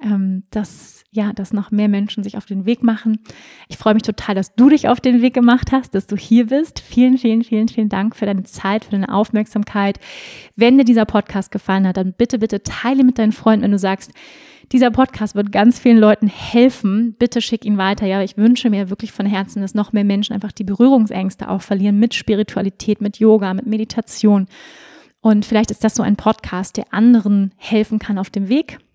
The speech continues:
ja, sich inspiriert zu fühlen, vielleicht auch Klarheit zu gewinnen. Darüber würde ich mich total freuen, wenn du diesen Podcast an deine Freunde weiterschickst, mir auch Feedback hinterlässt, freue ich mich total drüber bei Apple, iTunes. Einfach ein paar Worte, eine Rezension,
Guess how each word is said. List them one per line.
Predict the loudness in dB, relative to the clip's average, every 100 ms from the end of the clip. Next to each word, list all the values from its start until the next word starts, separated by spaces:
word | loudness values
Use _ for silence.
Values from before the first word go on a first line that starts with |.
| -6
ja, | -4
sich | -4 -6
inspiriert | -8 -2 0 0
zu | -2
fühlen, | -6 2 2 2 0
vielleicht | -6 -8
auch | -10
Klarheit | -10 -2 2 2 0
zu | -4
gewinnen. | -4 -2 0 -2 -4 _ _ _ _ _ _ -4
Darüber | 0 2 0
würde | 0
ich |
mich | -2
total | -6 -12 -2 0
freuen, | 0 2 4
wenn | 4
du | 2
diesen | 0 -4
Podcast | -4 -4 -6
an | -6
deine | -4 -6
Freunde | -6 0 2 2
weiterschickst, | 2 0 -2 -4 -4 -18 -20 -20 -20 -2
mir | 4 4 4
auch | -2
Feedback | 0 2 2 0 0
hinterlässt, | 0 2 0 -2 -4
freue | -2
ich | 0
mich | -2
total | -6 -12 -6 -6
drüber | -2 -2
bei | -2
Apple, | -6 -6 -6
iTunes. | -2 -2 -2 2 4 4 -2 -20 -20 -6
Einfach | -4 -4 -4
ein | -4
paar | -2 0 2
Worte, | 2 2
eine | 0 -2
Rezension, | -4 -6 -2 2 2 2 0